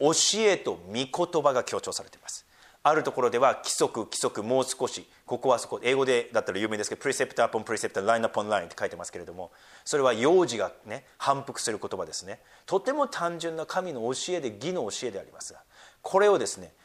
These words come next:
えー、この侮っている姿たち、ね、侮っているイスラエルの人たちの姿があります。けれども、ここなんですね。神の言葉なんです。神様の教えなんです。そして、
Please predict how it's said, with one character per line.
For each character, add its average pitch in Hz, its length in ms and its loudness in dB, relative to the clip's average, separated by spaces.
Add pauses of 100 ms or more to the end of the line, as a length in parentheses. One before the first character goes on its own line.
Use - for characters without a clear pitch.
(160)
え 98 80 -2
ー、 - 20 -4
こ 104 120 -6
の 95 160 -6
侮 175 380 4
っ - 40 -2
て - 160 -10
い 92 40 -4
る 87 60 -8
姿 - 340 -6
た - 120 -18
ち、 - 140 -20 (120)
ね、 123 140 -14 (180)
侮 165 260 2
っ 175 40 0
て 180 120 -10
い - 20 -2
る 95 60 -6
イ 98 40 -8
ス - 140 -6
ラ 127 80 6
エ - 20 4
ル 101 60 -4
の 90 80 -12
人 - 120 -16
た 95 100 -4
ち - 100 -16
の 85 100 -18 (240)
姿 110 380 -2
が - 100 -16
あ - 40 -14
り - 140 -20
ま - 60 -18
す。 - 140 -16 (640)
け 233 160 6
れ 233 100 6
ど 208 80 6
も、 190 360 2
こ 190 140 0
こ 214 120 2
な 196 100 6
ん 147 60 0
で 101 60 -6
す - 100 -6
ね。 92 160 -14 (440)
神 196 280 2
の 131 120 -2
言 - 380 2
葉 196 100 6
な 127 100 4
ん - 100 -4
で - 80 -20
す。 - 140 -18 (240)
神 156 200 2
様 131 180 0
の 113 120 -2
教 135 320 4
え 185 40 6
な 127 100 4
ん - 80 -8
で - 80 -18
す。 - 160 -12 (840)
そ - 200 -6
し - 100 2
て、 185 240 0